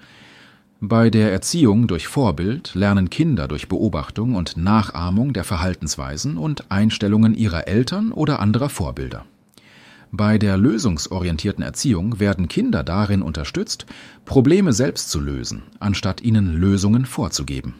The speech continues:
Bei der emotionalen Erziehung lernen Kinder, ihre Gefühle zu verstehen und angemessen auszudrücken. In der kommunikationsorientierten Erziehung lernen Kinder, effektiv zu kommunizieren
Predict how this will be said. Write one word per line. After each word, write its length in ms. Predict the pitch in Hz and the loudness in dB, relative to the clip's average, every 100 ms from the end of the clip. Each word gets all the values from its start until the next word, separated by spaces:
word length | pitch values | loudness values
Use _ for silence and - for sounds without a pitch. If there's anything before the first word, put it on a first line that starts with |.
| _ _ _ _ _ - | _ _ _ _ _ -10
Bei 380 | 98 101 104 104 | -4 0 2 2
der 240 | 107 107 | 2 4
emotionalen 760 | 113 107 - 101 139 170 85 | 4 4 2 2 2 2 0
Erziehung 540 | 67 - - 80 139 175 | -2 -8 -6 -4 -4 -2
lernen 520 | 85 90 92 90 82 | -2 0 0 -2 -2
Kinder, 480 | - 180 95 62 53 | 0 0 0 -4 -2
ihre 260 | 113 107 95 | 0 2 0
Gefühle 440 | 90 - 180 85 | -2 0 0 0
zu 100 | - | -4
verstehen 560 | 80 76 - 78 143 - | -6 -6 -6 -4 -4 2
und 340 | 135 123 - | 2 2 0
angemessen 600 | 98 107 101 82 69 135 | 2 2 2 0 -2 -4
auszudrücken. 760 | - 135 - 87 - 67 64 - _ _ - - - - _ _ | -2 -4 -2 -6 -8 -10 -12 -16 _ _ -20 -20 -20 -20 _ _
In 240 | 123 117 107 | 4 6 6
der 240 | 92 80 | 4 0
kommunikationsorientierten 1500 | 90 101 101 90 80 - 147 247 - - 87 80 76 95 - | 0 2 2 0 -4 -2 0 0 -2 -4 -4 -4 -2 -4 -2
Erziehung 520 | 71 73 - 123 190 165 | -6 -6 -2 0 0 -2
lernen 500 | 87 104 101 73 69 | 0 2 2 -2 -4
Kinder, 420 | 185 160 69 67 | 0 0 0 -6
effektiv 680 | - 170 175 - - 120 127 | -4 -2 -2 -6 0 0 0
zu 160 | - 127 | -4 -4
kommunizieren 800 | - 101 95 - 143 127 73 | 0 2 0 -2 -2 -2 -2